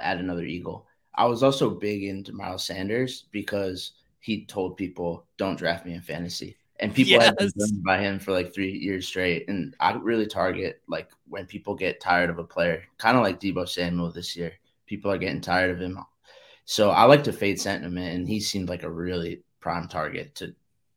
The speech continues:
Speaker 1: to bounce back. And it was really just tight end, I mean, touchdown regression that people were pissed off at.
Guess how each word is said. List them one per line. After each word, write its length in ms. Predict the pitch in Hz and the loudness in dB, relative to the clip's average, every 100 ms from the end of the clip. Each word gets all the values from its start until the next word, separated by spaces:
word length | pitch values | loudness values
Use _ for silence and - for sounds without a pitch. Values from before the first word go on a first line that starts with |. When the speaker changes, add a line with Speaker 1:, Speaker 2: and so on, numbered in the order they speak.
| _ - | _ -8
Speaker 1:
to 100 | 87 | 0
bounce 300 | 90 90 - | 0 0 0
back. 320 | 85 85 85 | 0 2 -2
And 180 | 85 - | -6 -2
it 100 | 120 | 0
was 160 | 117 | 2
really 200 | 139 110 | 4 4
just 420 | 90 101 - - | 2 -6 -10 -10
tight 220 | - 92 90 | -2 0 2
end, 320 | 87 87 - - | 0 -4 -6 0
I 80 | 120 | 2
mean, 160 | 107 | 4
touchdown 480 | - 107 - 92 90 | 2 2 2 0 0
regression 540 | - 85 82 - 95 - _ _ _ | -2 -2 -2 -4 -12 -18 _ _ _
that 180 | 80 - | -6 -4
people 220 | 104 87 | -6 -4
were 100 | 80 | -6
pissed 300 | - 90 - | -6 -6 -4
off 260 | 82 87 - | -4 -4 -10
at. 180 | - | -16